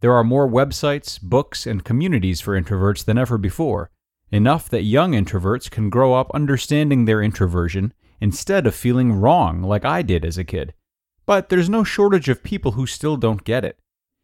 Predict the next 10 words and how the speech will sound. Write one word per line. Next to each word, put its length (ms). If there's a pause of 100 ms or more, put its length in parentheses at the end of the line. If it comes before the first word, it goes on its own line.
Anytime 540
I 100
mention 360
I'm 160
an 80
introvert, 480 (320)
someone 340
asks 400
something 340
like, 300